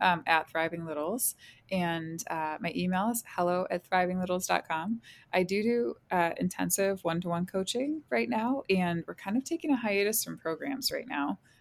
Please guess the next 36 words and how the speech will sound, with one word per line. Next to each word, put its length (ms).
until 400
probably 480
fall. 400
So 200
typically 600
I 80
have 120
a 80
program 720
called 220
the 40
Meltdown 440
Method 540
and, 460
uh, 300
some 240
group 260
programs. 640
So 400
if 160
you're 120
on 140
the 140
email 220
list 300
or 40
on 140
Instagram, 500
you'll 140
see 180
that. 300
But 180
yes, 300
I 20
do, 460
uh, 220